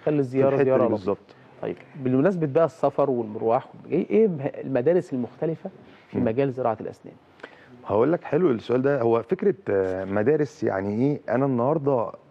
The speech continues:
Speaker 2: كل دكتور أسنان متخصص في زراعة الأسنان، اللي هو ما بيعملش حاجة غير إن هو بيزرع أسنان،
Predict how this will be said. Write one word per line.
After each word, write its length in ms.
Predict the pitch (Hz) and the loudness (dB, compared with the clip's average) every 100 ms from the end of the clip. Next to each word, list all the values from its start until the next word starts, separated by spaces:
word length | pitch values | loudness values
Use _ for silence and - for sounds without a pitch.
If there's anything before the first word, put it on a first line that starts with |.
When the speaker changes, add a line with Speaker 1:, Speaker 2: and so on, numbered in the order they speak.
| - | -8
Speaker 2:
كل 240 | - 170 143 | -2 0 0
دكتور 400 | 110 - 143 - | -2 0 0 -2
أسنان 380 | - 113 139 160 - - - | -2 0 0 -2 -8 -20 -6
متخصص 600 | 107 104 107 147 - 104 | -4 -2 -2 -4 -4 -8
في 120 | - 101 | -4 -2
زراعة 260 | 104 127 110 | 0 0 -2
الأسنان، 520 | 104 - - 120 170 - _ - | -4 -4 -2 0 0 -4 _ -2
اللي 100 | 113 | 0
هو 40 | |
ما 80 | 120 | 0
بيعملش 360 | 104 95 120 - | 0 0 -2 -2
حاجة 220 | 113 107 | -2 -2
غير 140 | 101 | -2
إن 60 | 101 | -2
هو 80 | 104 | 0
بيزرع 340 | 110 104 87 | 0 0 -4
أسنان، 320 | 87 104 143 | -6 -4 -2